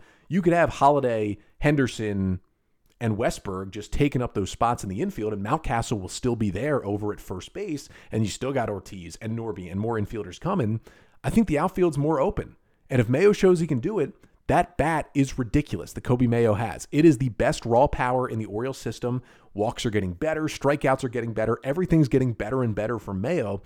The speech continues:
He's looking like a true impact bat at the big league level. So any way you get him in the lineup, you can. And as long as he can play right field, and listen, the O's have sent Anthony Santander out there a lot. He's not perfect, but he's gotten better, and he's a solid right fielder.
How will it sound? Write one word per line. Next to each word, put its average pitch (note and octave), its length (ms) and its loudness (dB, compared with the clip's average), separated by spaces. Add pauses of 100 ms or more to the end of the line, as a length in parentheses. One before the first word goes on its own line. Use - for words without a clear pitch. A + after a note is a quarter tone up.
(200)
He's D3 180 6
looking D3 220 6
like C3+ 120 0
a B2 60 -2
true C#3+ 340 0
impact B2+ 520 -2
bat G#2+ 160 2
at A#2 60 -2
the - 60 -20
big A#2 180 -4
league G#2 180 -4
level. C3 300 -4 (200)
So - 260 -4
any D#3+ 200 0
way E3+ 120 4
you E3 100 2
get C#3+ 160 6
him C#3+ 80 4
in B2+ 40 0
the B2 60 -2
lineup, A#2+ 380 -2
you A#2 100 -4
can. F3+ 440 -6 (460)
And D3 100 6
as C#3 120 4
long F3+ 240 4
as G#3+ 80 0
he A3+ 100 -2
can G3+ 140 -4
play F#3 200 2
right F3+ 220 0
field, A3+ 180 -2
and F3 60 -4
listen, F#3+ 180 -6
the G#2 120 -2
O's F3+ 160 2
have F#3 160 -6 (280)
sent E3+ 280 2
Anthony D#3 260 2
Santander C#3 560 2
out C3 160 2
there C3 120 4
a G#2+ 60 4
lot. A#2+ 320 -6
He's A#2+ 160 -2
not A#2+ 220 0
perfect, D#3 400 -8
but B2 80 -2
he's G#2+ 120 -2
gotten A#2+ 280 2
better, A#2+ 300 -2
and D#3+ 80 0
he's C3 160 2
a B2+ 80 2
solid A#2+ 480 -2
right A2+ 180 -2
fielder. - 400 -8